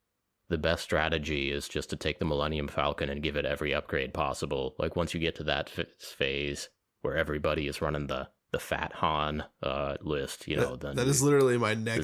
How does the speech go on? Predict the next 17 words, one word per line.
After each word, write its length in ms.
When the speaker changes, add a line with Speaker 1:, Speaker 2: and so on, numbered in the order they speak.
Speaker 1:
it's 40
no 60
Speaker 2:
step. 120
Speaker 1:
good. 200
Speaker 2:
No 160
Speaker 1:
Yeah. 60
Speaker 2:
joke. 320
Speaker 1:
<laughs> 80
Speaker 2:
It, 260
I, 140
they 180
didn't 220
have 160
it 60
at 60
the 80
store. 560